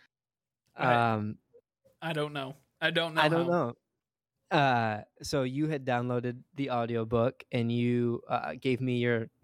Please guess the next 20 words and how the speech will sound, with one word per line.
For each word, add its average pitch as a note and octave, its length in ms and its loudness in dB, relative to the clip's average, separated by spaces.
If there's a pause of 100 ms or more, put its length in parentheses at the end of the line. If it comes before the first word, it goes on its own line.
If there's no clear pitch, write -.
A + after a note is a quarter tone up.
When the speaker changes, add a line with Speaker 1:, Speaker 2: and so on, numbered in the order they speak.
Speaker 2:
did C#3 180 2
Speaker 1:
Mm-hmm. C3+ 120 -14 (540)
Speaker 2:
y-, C#3 200 -2
your C3+ 160 0
login. A#2+ 500 2 (420)
Um, A2 500 0 (1400)
and, B2 240 4
Speaker 1:
Audible, A2+ 300 4 (100)
Speaker 2:
uh, - 60 -12
Speaker 1:
skip - 300 -6
this C#3+ 120 -12
part. - 300 -16
Speaker 2:
<laughs> - 640 -20
Yeah, E3+ 340 6
yeah, D#3+ 200 2
yeah. B2+ 240 2
Audible, C3+ 300 2
just C3 180 -6
move C3+ 120 -4
past. A2+ 220 -2